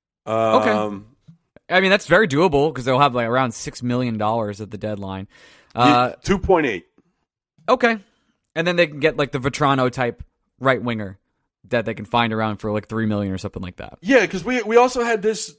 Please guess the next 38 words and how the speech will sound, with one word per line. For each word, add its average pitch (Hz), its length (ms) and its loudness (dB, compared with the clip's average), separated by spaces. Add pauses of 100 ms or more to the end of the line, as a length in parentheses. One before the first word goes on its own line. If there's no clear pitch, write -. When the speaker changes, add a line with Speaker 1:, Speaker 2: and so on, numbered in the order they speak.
(140)
Speaker 2:
we 190 160 -6
had 214 160 0
this 202 180 -2
discussion 151 800 -4 (240)
on 139 180 0
our 131 140 0
stream 135 300 -6
last 123 300 -4
night 120 180 -6
too, 185 260 2
and 147 80 -2
it's, 139 280 -8
it's 139 200 -6
worth 147 280 -2
repeating 135 400 -6
on 117 160 -4
here. 147 260 -2
It's 127 160 -12
like, 147 280 -4 (500)
everyone's 208 440 4
saying 185 240 0
the 165 100 -2
Rangers 160 360 -4
are 156 120 0
a 139 60 0
winger 139 300 -4
short, 131 500 -4 (840)
and 170 100 -2
I 180 80 2
don't 202 320 2
think 247 220 -6
we're 190 160 0
doing 185 320 0
enough 156 360 0
to 143 80 -20
just 143 280 -4
say, 156 160 0
like, 139 340 -2